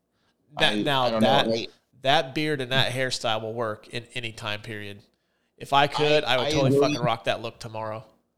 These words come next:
Speaker 1: But I can't.
Speaker 2: <laughs> I, I don't, I don't disagree, but when I s-, like, if I'm out in the wild and I see someone with that haircut,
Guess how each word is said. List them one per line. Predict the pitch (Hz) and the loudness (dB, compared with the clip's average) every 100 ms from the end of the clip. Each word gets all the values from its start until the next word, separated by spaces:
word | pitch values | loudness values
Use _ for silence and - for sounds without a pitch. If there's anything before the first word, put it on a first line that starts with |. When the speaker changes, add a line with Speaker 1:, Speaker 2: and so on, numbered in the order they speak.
| _ _ _ _ _ _ _ - | _ _ _ _ _ _ _ -4
Speaker 1:
But | 113 | -2
I | |
can't. | 110 104 104 104 | 0 0 0 -2
Speaker 2:
<laughs> | |
I, | 139 170 151 147 147 - | -4 -2 0 2 2 2
I | - | 0
don't, | 170 - - _ _ - | -2 -2 -10 _ _ -6
I | 156 | -2
don't | 190 165 | 0 0
disagree, | 180 - 160 135 151 | -4 -4 -2 0 0
but | 151 135 | 0 0
when | 131 131 | 0 0
I | 131 | -2
s-, | 120 - - | -6 -6 -6
like, | 123 117 | -6 -6
if | - 110 | -6 -2
I'm | 127 | 0
out | 131 123 | 0 -2
in | 123 | -2
the | 120 | 0
wild | 120 113 120 131 | 2 2 2 0
and | 110 | 0
I | 104 | -2
see | - - 113 | -4 -2 -2
someone | - 117 117 | 0 0 2
with | 113 107 | 2 0
that | 110 | -4
haircut, | 110 113 - 120 - | -2 -4 -2 -4 -4